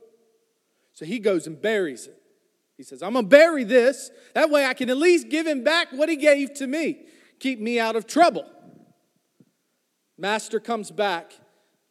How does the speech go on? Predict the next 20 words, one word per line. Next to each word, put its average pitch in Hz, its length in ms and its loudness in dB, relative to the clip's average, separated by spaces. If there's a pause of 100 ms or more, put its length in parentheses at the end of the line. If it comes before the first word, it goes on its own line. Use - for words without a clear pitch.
(400)
congratulates 262 1500 -2 (840)
the 226 120 -4
two 202 540 -2 (180)
who 247 120 -4
had 226 80 -4
invested 262 880 -4 (180)
and 208 240 -8
made 311 300 0
him 277 260 -4
some 320 280 -4
money. 381 380 -2 (1080)
Okay? 247 340 -2 (260)
But 233 140 4
watch 277 260 -2
this. 233 400 -2 (760)
This 247 100 -12
is 262 100 -14
what 247 140 -6
he 214 80 -8
says 196 640 -4